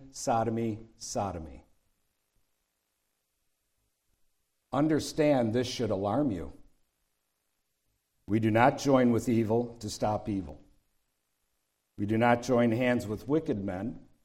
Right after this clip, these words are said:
to supposedly stop wickedness. We do not join hands with the open enemies of the Lord. I was told that the Republican Party had brought Presler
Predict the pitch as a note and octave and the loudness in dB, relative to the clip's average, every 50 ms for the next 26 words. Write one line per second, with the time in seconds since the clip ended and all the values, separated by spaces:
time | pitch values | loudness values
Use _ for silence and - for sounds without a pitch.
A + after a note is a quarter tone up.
0 | _ _ _ _ _ _ _ _ - A#2 A2 - - G#2+ - B2+ A#2+ A#2+ A2+ A2+ | _ _ _ _ _ _ _ _ -10 -10 -8 -6 -6 -2 0 2 2 2 2 -2
1 | A2 A#2 A2+ G#2 - - B2+ G#2+ A2 G#2+ - - A#2 A#2+ A#2+ - E2+ D2 E2+ D#2+ | -2 -2 -2 -2 -2 -2 0 0 0 -2 -4 -4 -6 -6 -6 -8 -12 -12 -14 -16
2 | - - - - _ _ _ _ _ _ _ _ _ _ _ _ _ _ _ - | -18 -20 -20 -20 _ _ _ _ _ _ _ _ _ _ _ _ _ _ _ -6
3 | - G#2 G#2 G#2+ A2 A2+ A#2 A2+ A2 - - C3 A#2 A2+ A2 G#2 A2 B2+ A#2+ A2+ | -4 -2 0 2 4 4 4 4 4 2 2 2 2 2 2 0 0 2 2 2
4 | G#2+ G#2 G#2 F#2+ - - - - G2+ F#2+ - A#2+ A#2+ - C3 B2+ A#2 - B2 A2 | 2 2 0 -2 -6 -12 -14 -12 -10 -6 -4 -4 -4 0 0 -2 0 0 -4 -4
5 | A2 - A#2+ A2 A2 G#2 G#2 G2+ F#2+ F2 - - - - E2 E2 F#2+ F#2 E2+ E2+ | -4 -4 -4 -2 -2 -2 -2 -2 -4 -6 -8 -12 -14 -14 -10 -8 -8 -6 -6 -6
6 | E2+ D#2+ D#2+ - - - - _ _ _ _ _ _ _ _ _ _ _ _ _ | -8 -10 -14 -18 -20 -20 -20 _ _ _ _ _ _ _ _ _ _ _ _ _
7 | _ _ _ _ _ _ _ _ _ _ _ _ _ _ _ _ _ _ _ _ | _ _ _ _ _ _ _ _ _ _ _ _ _ _ _ _ _ _ _ _
8 | _ _ _ _ _ _ _ _ _ _ _ _ _ - _ - - A#2 B2+ B2 | _ _ _ _ _ _ _ _ _ _ _ _ _ -20 _ -2 2 2 2 2
9 | B2+ - E3+ E3+ E3+ D#3+ C#3+ C#3+ - - B2+ C3 B2 A#2+ C#3+ C#3+ C3 C3 B2+ - | 4 8 10 10 10 10 8 4 2 4 2 2 2 4 4 4 4 4 0 0
10 | B2 A2+ - - C#3+ C#3 C3+ A#2+ A#2 A2 G#2+ A#2+ A2+ G2 F2+ A2 A2+ A2+ A2+ A2+ | -2 -2 0 4 6 6 6 6 4 2 2 2 0 0 2 4 4 4 4 2
11 | - - - A#2+ A2 G#2 F#2 F#2+ F#2+ G#2 A2+ A#2+ | -2 -4 0 0 0 0 0 -2 0 0 2 2